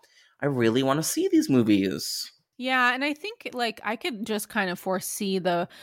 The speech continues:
Speaker 2: the poster for, um, this movie, like, to s-, to see the white mask of, of Michael with the snow. Like, I feel like it kind of, there, there's something there, you know?
Speaker 1: Yeah, well, yeah, a hundred and fifty percent.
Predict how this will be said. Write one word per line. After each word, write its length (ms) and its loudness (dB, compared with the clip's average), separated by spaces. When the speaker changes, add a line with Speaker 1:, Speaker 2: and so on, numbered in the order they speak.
Speaker 2:
the 120 2
poster 640 0
for, 540 0
um, 580 2
this 320 0
movie, 500 4
like, 220 0
to 100 -4
s-, 300 -4
to 160 0
see 300 0
the 180 2
white 340 2
mask 480 -2
of, 320 -2
of 180 0
Michael 460 0
with 200 -2
the 120 0
snow. 480 0
Like, 200 0
I 100 0
feel 200 -2
like 180 -4
it 240 -8
kind 220 -10
of, 240 -14
there, 260 0
there's 300 2
something 360 -2
there, 200 -10
you 140 -6
know? 160 -2
Speaker 1:
Yeah, 160 2
well, 140 2
yeah, 240 0
a 20 -10
hundred 500 -4
and 160 -10
fifty 380 -6
percent. 440 -6